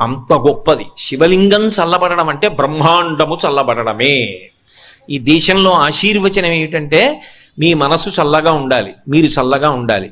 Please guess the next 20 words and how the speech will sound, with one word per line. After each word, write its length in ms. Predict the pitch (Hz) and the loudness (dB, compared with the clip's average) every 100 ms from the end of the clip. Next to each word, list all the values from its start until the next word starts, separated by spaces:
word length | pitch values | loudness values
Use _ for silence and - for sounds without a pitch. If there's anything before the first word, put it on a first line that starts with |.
| - | -6
మీ 100 | 160 | -2
ఇల్లు 300 | 165 156 196 | -2 -2 0
చల్లగా 440 | - 147 139 151 | 0 2 2 2
ఉండాలి, 480 | 160 135 131 113 98 - | 0 0 0 0 -2 -2
లోకం 380 | 123 143 185 208 | 2 2 0 -2
చల్లగా 460 | 214 127 139 139 139 | -2 0 0 0 -2
ఉండాలి. 440 | 113 107 98 - - - - _ _ | -2 -2 -2 -6 -18 -20 -20 _ _
అంతా 560 | 127 147 190 190 214 226 226 | -4 0 -2 0 0 2 0
చల్లగా 340 | 185 190 196 | 0 2 2
ఉండడం 580 | 196 185 185 180 131 127 | 0 0 0 0 -2 -6
శివలింగం 680 | - - 139 190 202 185 165 | -4 -2 0 2 2 0 -2
చల్లబడడం 680 | - 139 156 175 160 151 135 | -2 0 2 2 0 -2 -4
మీద 180 | 127 165 | -4 -2
ఆధారపడి 420 | 151 117 127 131 | -2 -2 -2 -2
ఉంటుంది. 360 | 123 104 - _ _ _ - - - | -4 -12 -16 _ _ _ -20 -20 -10
శ్రీశైల 560 | - 156 185 202 214 202 | -2 0 2 2 2 2
క్షేత్రం 560 | - 190 190 190 180 | 0 0 0 -2 -4
యొక్క 240 | 175 170 156 | -4 -4 -2
గొప్పతనం 580 | 127 127 185 196 185 | 0 0 0 0 -2
ఏమిటంటే, 680 | 165 151 151 131 156 226 196 | -2 -4 -8 -2 0 0 -4